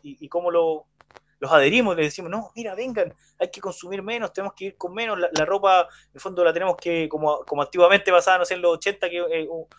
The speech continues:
un calcetín con una, con una ampolleta, la mamá, en el fondo, ahí a uno se lo cosía, hoy día el calcetín se bota,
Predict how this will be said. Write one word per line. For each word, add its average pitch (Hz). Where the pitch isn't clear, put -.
un 160
calcetín 156
con 175
una, 160
con 160
una 170
ampolleta, 185
la 147
mamá, 180
en 175
el 156
fondo, 175
ahí 175
a 160
uno 165
se 160
lo 147
cosía, 233
hoy 156
día 185
el -
calcetín 139
se -
bota, 226